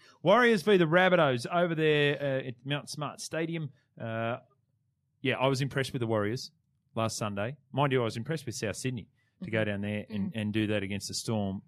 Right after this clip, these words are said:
Speaker 1: I don't have confidence that they'll back it up. So from that point of view, Warriors.
Speaker 3: Yeah, I, I think the Warriors, um, have hit a bit of a bump with Isaac Luke's injury, which is unfortunate. He won't be back to around twenty-six.
Speaker 1: Mm.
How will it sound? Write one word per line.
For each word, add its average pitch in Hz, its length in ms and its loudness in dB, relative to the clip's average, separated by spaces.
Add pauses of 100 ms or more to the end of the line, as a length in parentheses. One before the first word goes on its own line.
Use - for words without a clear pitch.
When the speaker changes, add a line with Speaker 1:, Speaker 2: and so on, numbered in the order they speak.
(120)
Speaker 1:
I 107 140 -2 (720)
don't 110 240 0 (720)
have 104 240 -6
confidence 98 400 -6
that 90 180 -8
they'll 90 160 -6
back 87 320 -8
it 87 60 -10
up. - 180 -6 (800)
So 104 160 -4
from 104 160 -6
that 113 180 -4
point 110 200 -6
of 92 60 -10
view, 117 200 -6 (340)
Warriors. 90 420 -10 (440)
Speaker 3:
Yeah, 214 280 -6
I, 226 320 -2
I 247 80 -4
think 320 200 -6
the 349 100 -2
Warriors, 202 580 0
um, 185 340 -4
have 185 420 -6
hit 196 200 -6
a 196 40 -6
bit 190 160 -6
of 180 80 -8
a 190 40 -6
bump 185 280 -8
with 185 100 -8
Isaac 185 300 -6 (100)
Luke's 190 480 -10
injury, 196 560 -6
which - 80 -20
is - 60 -18
unfortunate. 190 560 -6
He 185 60 -4
won't 185 120 -4
be 190 80 -6
back 180 200 -6
to - 120 -12
around 185 260 -6
twenty-six. 180 680 -10
Speaker 1:
Mm. 113 80 -4